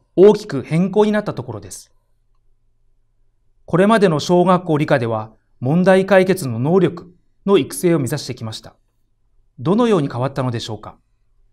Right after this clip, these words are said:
これまで小学校理科では学年を通して育成する問題解決の能力が示されてきました。比較して調べること、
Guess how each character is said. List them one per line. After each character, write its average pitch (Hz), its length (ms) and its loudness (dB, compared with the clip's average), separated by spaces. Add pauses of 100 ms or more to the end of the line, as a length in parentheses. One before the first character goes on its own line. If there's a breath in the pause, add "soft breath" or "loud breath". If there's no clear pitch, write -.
(3000)
こ 170 120 0
れ 202 100 6
ま 220 140 4
で 156 320 -2 (120)
小 180 260 2
学 190 220 0
校 160 140 -2
理 147 80 -4
科 147 140 -2
で 120 80 -4
は 107 220 -10 (640)
学 135 260 -2
年 208 240 2
を 202 60 0
通 202 220 4
し 202 100 -6
て 139 100 -2
育 127 160 -8
成 156 180 -2
す - 160 -8
る 135 260 -4 (460)
問 165 240 0
題 196 220 4
解 202 180 2
決 185 220 -4
の 131 60 -4
能 139 260 -2
力 151 200 -4
が 143 340 -6
示 160 240 -6
さ 185 80 -2
れ 165 100 0
て 143 100 -8
き - 80 -14
ま 107 80 -10
し - 80 -16
た。 - 160 -20 (1300)
比 - 100 -20
較 185 260 2
し 180 100 -2
て 180 80 0
調 160 240 0
べ 156 80 0
る 147 80 -4
こ 139 120 -4
と、 - 260 -6